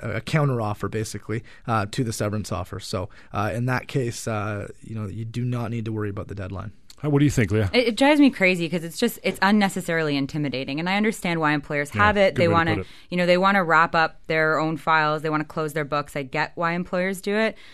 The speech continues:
Speaker 3: But at the end of the day, people panic. People panic when they think they only have, <clears throat> excuse me, two days to review a severance package. They just wanna sign off of an,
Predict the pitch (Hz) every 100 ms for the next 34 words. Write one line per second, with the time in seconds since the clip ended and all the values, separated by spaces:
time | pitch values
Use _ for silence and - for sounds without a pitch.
0 | - - 196 196 208 226 214 185 185 185
1 | 190 202 220 214 202 208 196 104 - 185
2 | 185 185 185 190 196 175 156 160 175 170
3 | 165 160 143 - - 269 277 214 - 240
4 | 233 170 165 226 208 196 190 - 170 160
5 | 160 156 156 - - - 170 156 156 -
6 | 156 185 196 196 175 185 190 170 180 156
7 | 131 - 170 165